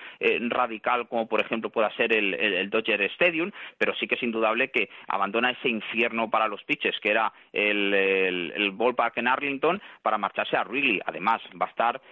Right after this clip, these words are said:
eh, respaldado por una defensa bastante mejor. Y sobre todo también, que es algo que no siempre, eh, valoramos en su justa medida, o al menos hay que intentar subrayar siempre, que el hecho de estar en un equipo que no va a ningún sitio este año, como son los Texas Rangers,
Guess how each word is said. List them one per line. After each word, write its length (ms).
eh, 180
respaldado 600
por 120
una 160
defensa 480
bastante 420
mejor. 380
Y 60
sobre 260
todo 260
también, 520
que 80
es 120
algo 340
que 340
no 420
siempre, 760
eh, 40
valoramos 560
en 60
su 80
justa 240
medida, 240
o 100
al 60
menos 200
hay 100
que 80
intentar 340
subrayar 400
siempre, 320
que 280
el 140
hecho 260
de 80
estar 420
en 120
un 80
equipo 360
que 120
no 100
va 80
a 20
ningún 360
sitio 360
este 220
año, 360
como 220
son 160
los 100
Texas 280
Rangers, 360